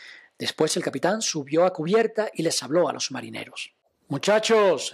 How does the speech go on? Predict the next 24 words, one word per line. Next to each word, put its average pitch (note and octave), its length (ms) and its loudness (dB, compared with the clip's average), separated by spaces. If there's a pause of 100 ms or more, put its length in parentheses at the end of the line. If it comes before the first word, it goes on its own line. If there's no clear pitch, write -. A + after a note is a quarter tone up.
(160)
les - 240 -6
dijo, - 380 -6 (240)
«la A2+ 180 -6
jornada F3 480 2
ha F#3 60 4
sido G3 260 2
muy G#3 160 2
dura G#3 300 4
y F#3 100 2
este F#3 260 2
calor F3+ 440 4
es F3 260 2
insufrible. F3+ 720 0 (920)
Creo A#3 280 4
que A3 80 2
bajar F#3 240 4
a F#3 80 4
tierra G3 300 6
vendría F3 360 4
bien F#3 340 2
a B2+ 100 0
más D3+ 200 0
de C3+ 120 -2
uno. A2+ 340 -10